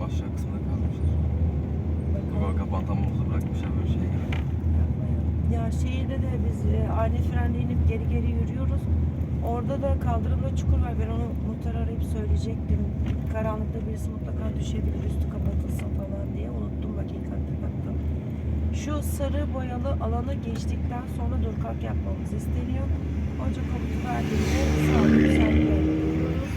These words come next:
Speaker 2: Tabii ki dururken dur dur. Sağ sinyalle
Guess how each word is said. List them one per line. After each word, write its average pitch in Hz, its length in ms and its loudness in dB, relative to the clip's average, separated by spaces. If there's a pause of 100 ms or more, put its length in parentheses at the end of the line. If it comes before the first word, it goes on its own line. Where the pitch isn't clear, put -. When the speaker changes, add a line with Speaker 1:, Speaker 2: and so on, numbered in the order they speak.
Speaker 2:
Tabii 202 220 -2
ki - 160 -2
dururken 240 440 -2 (120)
dur - 180 -2
dur. 202 100 -4 (520)
Sağ 233 320 -4
sinyalle 202 800 -4